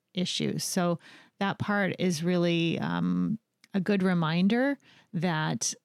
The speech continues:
the pandemic is not over for many people in our community, and it's gonna have long-lasting impact on our community.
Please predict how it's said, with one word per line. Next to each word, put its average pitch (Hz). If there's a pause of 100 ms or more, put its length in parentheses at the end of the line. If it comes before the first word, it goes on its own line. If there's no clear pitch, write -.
(260)
the 190
pandemic 180
is 160
not 165
over 180
for 190
many 170
people 208
in 208
our 202
community, 202
and 165
it's -
gonna 170
have 156
long-lasting 165
impact -
on 170
our 165
community. -